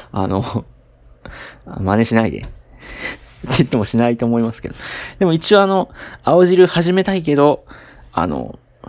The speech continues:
青汁始めたいけど、いや、どうしようかな、高いなって思ってる方、あとは味がどうかなって思ってる方は、一応お知らせしとくと、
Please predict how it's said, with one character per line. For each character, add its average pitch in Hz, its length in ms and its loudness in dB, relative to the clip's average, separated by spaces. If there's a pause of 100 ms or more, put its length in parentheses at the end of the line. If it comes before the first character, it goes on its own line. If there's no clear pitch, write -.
(1000)
青 147 140 2
汁 156 140 4
始 151 220 -2
め 175 100 -2
た 185 80 0
い 175 80 0
け 156 120 2
ど、 123 100 4
い 104 60 2
や、 - 160 -2 (200)
ど 135 140 4
う 175 40 4
し - 60 -2
よ 165 60 0
う - 40 -4
か 92 80 -4
な、 67 180 -6 (100)
高 135 220 -2
い 175 60 0
な 156 120 -2
っ 156 60 -6
て - 100 -2
思 151 120 0
っ 156 40 -8
て - 140 -2
る 147 80 0
方、 151 380 0 (100)
あ 123 80 -6
と 135 100 0
は 107 240 2
味 139 300 0
が 160 140 4
ど 170 140 4
う - 40 -6
か 156 80 0
な 151 140 2
っ 151 60 -8
て - 120 -4
思 156 80 0
っ 156 40 -2
て 156 140 -2
る 151 60 0
方 156 220 2
は、 175 200 4
一 131 240 0
応 139 60 6
お 139 60 2
知 139 100 -8
ら 135 80 2
せ 135 100 -2
し 127 100 -4
と 143 100 0
く - 80 -6
と、 - 240 4